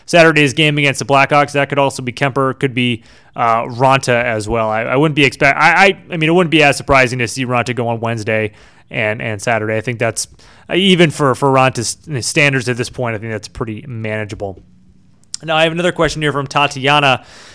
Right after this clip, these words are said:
asking, "Is something going on with Nick Schmaltz? I've seen reports that he wasn't at practices this week, and we didn't see him at the Waiters Gala last night. Hope it's nothing serious." Well,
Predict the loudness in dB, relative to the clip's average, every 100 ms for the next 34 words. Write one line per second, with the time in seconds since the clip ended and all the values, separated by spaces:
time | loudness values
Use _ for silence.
0 | -20 -20 -20 -20 -14 0 0 2 0 0
1 | 0 -2 0 -2 2 2 2 0 2 2
2 | -2 -6 -8 -8 -6 0 0 2 0 0
3 | -2 0 -2 0 0 0 0 2 0 0
4 | -4 2 4 4 2 -6 -8 -8 -8 -8
5 | -8 -10 -10 -6 -4 -4 -2 0 0 0
6 | -4 0 0 0 -2 -4 0 4 6 4
7 | 2 -2 0 -2 -6 -6 -6 0 0 0
8 | -2 -4 -4 -8 -4 -2 -2 2 4 4